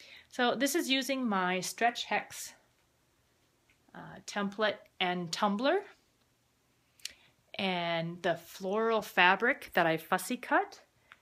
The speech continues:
is fabric I have been hoarding for the <laughs> longest time. It is Paula Prass's fabric that I just love, and I've been waiting for inspiration to tell me what I was gonna do.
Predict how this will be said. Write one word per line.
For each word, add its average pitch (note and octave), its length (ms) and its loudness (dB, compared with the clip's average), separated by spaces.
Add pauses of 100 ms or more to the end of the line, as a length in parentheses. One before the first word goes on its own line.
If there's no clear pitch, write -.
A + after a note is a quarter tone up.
is F#3 160 -8
fabric G#3 460 -2
I G3 140 0
have G#3 260 -8
been E3+ 160 -2
hoarding G#3+ 540 0
for F#3 180 -8
the F3 80 -4
<laughs> - 20 0
longest G3 580 0
time. G#3 380 -4 (560)
It G3+ 240 -6
is F3 420 -6
Paula G3 460 -6
Prass's F3 800 -10 (160)
fabric E3+ 680 -6
that F#3+ 120 -10
I F3+ 120 -12 (140)
just G3+ 440 -12 (180)
love, G3 680 -4
and G3+ 100 -4
I've F#3+ 80 -4
been F#3 180 -4
waiting G3 380 -2
for G3 120 -10
inspiration F#3 640 -4
to E3+ 100 -16
tell F#3 180 -4
me F3+ 100 -4
what F3+ 100 -2
I - 20 0
was E3 100 -4
gonna E3+ 180 -4
do. D3 200 -8